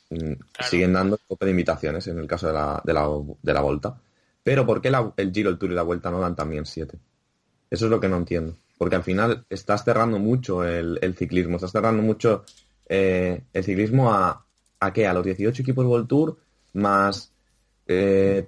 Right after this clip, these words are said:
Speaker 1: tres o cuatro co-, continentales profesionales que tienen fi-, sitio en una o dos grandes vueltas. Bueno, en dos grandes vueltas y luego otros tres o cuatro que tienen sitio en una. O sea, son veinticinco, veintiséis equipos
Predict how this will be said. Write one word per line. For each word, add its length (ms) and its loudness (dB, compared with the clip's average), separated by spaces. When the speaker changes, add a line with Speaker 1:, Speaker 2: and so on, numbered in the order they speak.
Speaker 1:
tres 260 0
o 100 -2
cuatro 360 0
co-, 220 -4
continentales 500 -2
profesionales 460 -2
que 100 -4
tienen 380 -2
fi-, 180 0
sitio 360 0
en 260 0
una 260 4
o 20 2
dos 140 2
grandes 260 0
vueltas. 520 0
Bueno, 280 0
en 220 0
dos 140 2
grandes 260 2
vueltas 380 2
y 40 0
luego 160 2
otros 300 -2
tres 160 0
o 100 -2
cuatro 220 0
que 80 -2
tienen 220 -2
sitio 220 -2
en 40 0
una. 180 0
O 40 -4
sea, 180 -4
son 280 2
veinticinco, 560 0
veintiséis 360 -2
equipos 420 -2